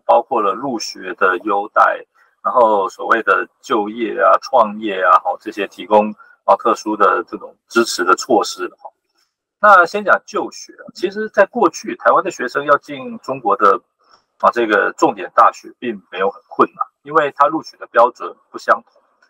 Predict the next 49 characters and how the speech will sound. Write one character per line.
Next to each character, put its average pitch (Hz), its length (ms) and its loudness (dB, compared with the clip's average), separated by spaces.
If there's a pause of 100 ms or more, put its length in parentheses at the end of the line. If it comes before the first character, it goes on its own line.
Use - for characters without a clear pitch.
(160)
啊， - 60 0
他 165 160 4
也 139 140 -8
不 - 120 -20
用 - 280 -6
考 - 340 -2
这 104 160 -4
个， 90 240 0 (540)
啊， - 160 0
中 139 180 -4
国 98 160 0
的 95 140 0
高 107 200 6
考 - 220 -2
试 - 240 -14
题 - 320 -20
了 - 120 -20
哈。 - 140 -12 (360)
啊， 120 100 -2
那 156 100 6
纯 - 220 -10
粹 147 140 -4
是 - 160 -10
从， 104 340 -8
从 101 260 -6
这 107 160 0
个 92 260 -2
台 95 160 2
湾 120 220 4
的 98 300 -6
学 - 240 -12
测 117 220 0
成 - 180 -12
绩 - 160 -18
去 - 180 -10
进 104 200 -6
行 - 100 -20
申 95 300 -4
请。 - 180 -16 (560)
那 185 120 6
申 208 180 -2
请， 214 160 -16
那 131 120 4
当 - 180 6
然 117 140 4
中 127 180 -10
间 123 220 -8
来 98 120 4
讲， 95 160 -6